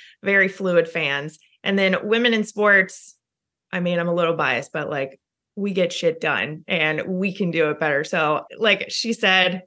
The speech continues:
Angel City, they're absolutely thriving. Bay F C, I can't wait to see just how well they take off. That ownership group is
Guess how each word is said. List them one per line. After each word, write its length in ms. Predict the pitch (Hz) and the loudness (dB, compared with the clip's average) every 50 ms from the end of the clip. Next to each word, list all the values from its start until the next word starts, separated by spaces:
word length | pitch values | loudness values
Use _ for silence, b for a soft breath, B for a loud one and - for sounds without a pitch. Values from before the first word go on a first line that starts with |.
| _ | _
Angel 320 | 226 247 247 247 240 247 240 | 4 4 6 6 4 4 2
City, 440 | 240 - 247 226 226 226 226 214 | 2 4 4 4 4 4 2 0
they're 180 | 208 214 208 202 | 0 0 2 2
absolutely 440 | 196 196 196 196 - 196 196 190 190 | 2 2 0 0 -4 -4 -4 -4 -4
thriving. 680 | - 214 196 190 185 185 180 175 175 175 175 175 - - | -4 -2 0 2 2 2 2 2 2 2 2 0 -2 0
Bay 240 | - 208 214 220 208 | 2 4 6 6 6
F 180 | 196 196 190 - | 4 2 0 -2
C, 480 | - - 196 185 180 180 175 180 180 B B B B | -6 -4 -2 -2 0 0 0 -2 -4 B B B B
I 120 | - 202 196 | -2 -2 0
can't 240 | 196 226 196 180 | 0 0 2 4
wait 160 | 165 170 170 - | 4 4 2 2
to 80 | 175 | -2
see 240 | 165 - 190 175 165 | -6 -6 -6 -6 -4
just 160 | 175 170 - | -4 -6 -4
how 200 | - 180 170 165 | -2 0 0 2
well 160 | 170 156 160 | 2 2 2
they 120 | 165 160 165 | 2 2 0
take 240 | 170 180 170 165 160 | 0 -2 -2 0 0
off. 140 | 160 160 | 0 0
That 180 | 180 170 170 170 | 0 -2 -2 -2
ownership 280 | 170 160 156 170 175 170 | -4 -6 -6 -8 -6 -6
group 200 | 170 160 160 160 | -6 -4 -4 -6
is 100 | 156 | -6